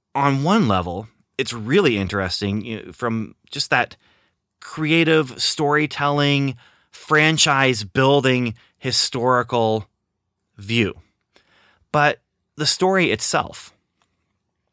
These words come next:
it's a Han Solo story. It gets into his character. It looks at him as a mercenary. It looks at him as a gun for hire. And it looks at him as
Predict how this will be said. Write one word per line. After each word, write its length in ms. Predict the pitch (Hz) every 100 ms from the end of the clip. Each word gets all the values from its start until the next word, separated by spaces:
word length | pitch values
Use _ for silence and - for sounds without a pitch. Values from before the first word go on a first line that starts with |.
| _ -
it's 200 | 117 117
a 60 | 110
Han 280 | 107 117
Solo 320 | 117 120 117 117
story. 540 | - 113 113 117 120
It 200 | - 104
gets 200 | 117 113
into 180 | 117 113
his 220 | 120 117
character. 680 | - 110 113 110 117 117 -
It 180 | 101 104
looks 300 | 117 113 -
at 80 | 98
him 260 | 113 113 -
as 320 | 107 104 101
a 60 |
mercenary. 640 | 104 110 127 123 123 123 131
It 80 | 90
looks 220 | 104 -
at 80 | 104
him 220 | 110 113 - - -
as 240 | - 117 107
a 200 | 101 92
gun 380 | 104 117 127
for 220 | 117 110 101
hire. 560 | - 107 120 127 131 _ _ _ _
And 160 | - 123
it 60 | 120
looks 240 | 131 -
at 80 | 113
him 260 | 120 120
as 580 | 80 117 117 113 110 -